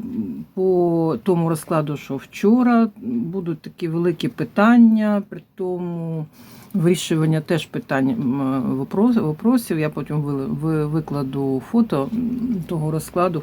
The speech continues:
кому буде цікаво, да. От все ж таки, бачите, карти говорять пора-, по-різному. Хтось дає інформацію,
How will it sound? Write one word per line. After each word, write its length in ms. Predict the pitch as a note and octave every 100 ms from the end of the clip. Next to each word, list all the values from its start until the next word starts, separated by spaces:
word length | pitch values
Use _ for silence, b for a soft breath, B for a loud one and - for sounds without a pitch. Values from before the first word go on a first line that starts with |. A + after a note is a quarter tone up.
| -
кому 180 | D3 C#3+
буде 420 | C#3 C#3 C3 C3+ A2+ - - - - - - - - - - - B B B B B - -
цікаво, 600 | F3+ - E3+ D#3+ D3+ D3+
да. 300 | F3+ G3+ G3 D#3 - - - C#4+ A3 A3+ - B3 B3 B3 A#3
От 200 | G3+ G3+
все 240 | - - G#3
ж 140 | -
таки, 260 | D#3 D3+ D3+
бачите, 380 | F3+ G3+ - D3+
карти 380 | G3+ A3+ A3
говорять 480 | F#3+ E3 D#3+ E3+ D#3+
пора-, 320 | - D3 C#3+ -
по-різному. 560 | D#3+ D#3 D3+ D3+ C#3+ C3+
Хтось 540 | - E3 E3 D#3 - - -
дає 540 | C3+ D3 F3 G#3+ C4 A#3+
інформацію, 720 | G3+ G#3 F#3+ F3+ F3+ -